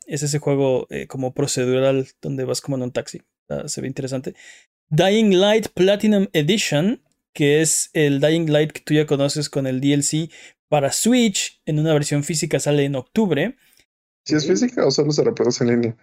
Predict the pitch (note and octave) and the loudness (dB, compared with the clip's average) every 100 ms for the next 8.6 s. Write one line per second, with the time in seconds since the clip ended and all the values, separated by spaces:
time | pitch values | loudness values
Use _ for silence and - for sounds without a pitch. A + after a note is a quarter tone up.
0 | - F#3 E4 - A3+ G3+ G3+ F3+ A#3 G3+ | -2 0 0 -2 -6 -6 -8 -6 -6 -4
1 | F3 F3 D#3 - C3+ C3 C3 D3+ D3+ D3+ | -4 -6 -8 -10 -8 -8 -8 -4 -2 0
2 | C#3+ D3 - D#3 D3+ D#3 C3+ C3 C#3+ D3+ | 0 -2 -2 -4 -2 -2 -2 -4 -6 -6
3 | D3+ C#3+ C#3 C3+ C3+ C3+ C#3+ C#3 C3 B2 | -4 -4 -2 -4 -4 -6 -8 -6 -6 -6
4 | - G3 - - E3 G3 G#3 F#3+ F#3+ F3 | -6 -8 -10 -2 2 4 4 2 0 0
5 | - E3 - F#3 F#3 F#3+ A3 A#3 C4+ E3+ | -2 -4 -2 0 0 0 0 0 2 2
6 | D3 D3 D3+ D3 - E3+ F3+ G#3 - C#3+ | 2 2 0 0 0 2 2 2 4 4
7 | D3 D3 D3 C#3+ C3 C3+ C3+ B2+ A#2+ B2+ | 2 2 2 2 0 0 0 -2 -4 -6
8 | B2+ B2 B2 C3 F3+ - | -6 -6 -4 -2 -2 -6